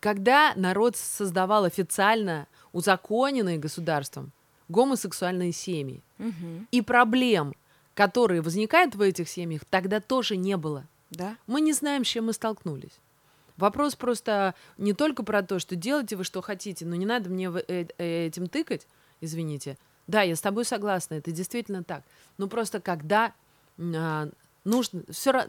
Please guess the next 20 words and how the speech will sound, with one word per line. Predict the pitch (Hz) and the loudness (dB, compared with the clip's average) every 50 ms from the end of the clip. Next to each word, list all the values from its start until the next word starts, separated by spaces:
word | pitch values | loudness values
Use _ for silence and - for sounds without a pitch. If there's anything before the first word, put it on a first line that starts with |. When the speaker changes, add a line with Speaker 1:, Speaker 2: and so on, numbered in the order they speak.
| - - | -4 -8
Speaker 1:
нужно | - 220 247 277 294 254 240 | -4 -2 0 0 0 0 -2
ли | 226 185 | -4 -4
с | 180 160 | -4 -6
детьми | 151 170 175 - - 180 165 | -8 -10 -10 -8 -6 -4 -4
об | 147 143 139 | -4 -4 -6
этом | 147 139 - 143 135 | -8 -10 -10 -12 -12
говорить? | - 135 135 135 135 143 135 - _ _ - - - - _ | -12 -12 -14 -14 -16 -18 -20 -20 _ _ -20 -20 -20 -20 _
Speaker 2:
Я | - 208 247 254 | -4 0 0 0
думаю, | 247 220 262 262 233 226 214 202 202 | 2 2 0 0 0 -2 -4 -4 -6
что, | 196 - - - 214 214 208 208 202 202 190 190 - - | -8 -8 -8 -6 -4 -4 -2 -2 -2 -2 -4 -4 -6 -8
м, | 196 196 190 190 190 190 180 - - | -10 -8 -8 -6 -6 -8 -10 -8 -6
очень | 240 262 - - - 240 233 | -6 -6 -4 -4 -4 -4 -4
часто | - - 359 415 - - 226 | -4 -4 -4 -4 -4 -6 -6
мы | 220 220 220 | -4 -4 -4
должны | 202 202 208 208 214 220 | -4 -4 -4 -4 -4 -6
слушать | - - 302 339 - 254 - | -6 -8 -8 -8 -6 -6 -8
своих | - - 202 208 220 208 | -6 -8 -6 -6 -6 -8
детей | 185 190 202 - 294 294 262 | -8 -10 -8 -4 -4 -2 -2
очень | 247 - - 214 208 | -4 -4 -6 -6 -6
внимательно. | 180 170 185 202 202 196 165 151 143 - - 139 139 135 139 151 | -6 -4 -4 -4 -4 -4 -4 -6 -8 -10 -12 -10 -10 -10 -12 -12